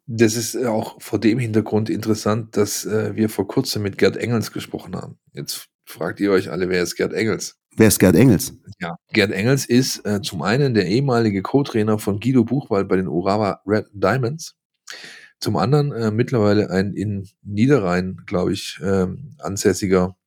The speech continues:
Speaker 1: Deutscher, äh, Ex-Trainer, äh, Fußballexperte, der so ein bisschen auch, ähm, äh, so Spieleragenturs-, Spielerbetreuung nebenher macht und unter anderem den Herrn Kobayashi, heißt er, glaub ich,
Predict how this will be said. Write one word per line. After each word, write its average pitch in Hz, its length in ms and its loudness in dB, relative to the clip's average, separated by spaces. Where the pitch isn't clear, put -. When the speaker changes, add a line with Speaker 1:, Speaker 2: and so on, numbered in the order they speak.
Speaker 1:
Deutscher, 101 680 0
äh, - 340 -20
Ex-Trainer, 123 840 -2
äh, - 200 -14
Fußballexperte, 117 1000 -4
der 104 80 0
so 98 80 0
ein 92 80 -4
bisschen 117 320 -4
auch, 107 360 -6
ähm, 95 280 -10
äh, 95 200 -2
so 98 340 -6
Spieleragenturs-, 104 960 2
Spielerbetreuung 98 640 2
nebenher 95 380 0
macht 110 340 0
und 98 220 -8
unter 123 260 0
anderem 117 200 -2
den 101 120 2
Herrn 98 240 -2
Kobayashi, 107 800 0
heißt 98 240 -2
er, 98 60 -2
glaub 98 260 -2
ich, - 320 -8